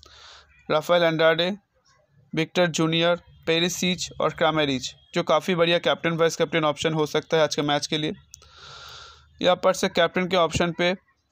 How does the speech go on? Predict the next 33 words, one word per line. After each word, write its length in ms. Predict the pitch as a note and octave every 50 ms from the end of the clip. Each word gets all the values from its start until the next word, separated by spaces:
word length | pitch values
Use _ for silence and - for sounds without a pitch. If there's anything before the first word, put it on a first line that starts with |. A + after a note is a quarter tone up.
| _ _ _ - - - - - - - - - - _ _ _ _ -
मैं 300 | - D#3+ E3 E3+ F3 F#3 - _ _ _ _ _ _ _ _ _ _ _ -
यहाँ 140 | - - -
पर 180 | - - F3 E3+
से 180 | - - F#3 F3
अंड्राडे 480 | C#3 C3+ D#3 D3 D#3 D#3+ D#3+ D#3+ F3+
को 140 | E3 F3+ F3+
पिक 220 | E3+ - E3+ D#3 -
करूँगा 300 | - E3+ E3+ F3+ F3 F#3
और 120 | F#3 E3+ D#3+
वाइस 280 | D3 D#3 D3 D3+ D3+
कैप्टन 320 | - F3 D#3+ D#3+ F3 E3 D#3+
यहाँ 160 | D#3 D#3 D#3
पर 140 | D#3 E3 D#3+
से 160 | - - E3
नेमार 320 | D#3 D3+ C#3+ D3 D3+ D3+
को 120 | - E3 D#3
पिक 240 | - D#3 D3 -
करूँगा। 360 | - D3+ C#3+ C#3+ C#3 C3+ C3+ C3+ - _ _ _ - - _ _ _ - - - - - - - - - - - - - - - - - _ _ -
यहाँ 140 | E3+ F3 F3
पर 160 | - F#3+ F#3
से 140 | - - G3
आपके 240 | F#3 F3+ - - F3+
पास 280 | E3 - F3+ F3 E3+ F3
अदर 240 | D#3+ D3+ E3+ F3 E3+
चॉइस 340 | - - F3 E3+ E3 -
आ 100 | D#3+ D#3+ D#3+
सकता 400 | D#3+ - F3 E3 - - F3 F3
है, 100 | F3 E3+
काफ़ी 300 | - D#3 D3 - - F3+
बढ़िया 240 | D#3 D#3+ D#3 D#3+ E3+
चॉइस 320 | E3+ - E3+ E3 E3 E3 -
पेरिसिच 640 | - - D#3 D#3 D3+ D#3 D#3+ - - E3+ E3+ D#3+ - E3+
है, 140 | D#3+ D#3+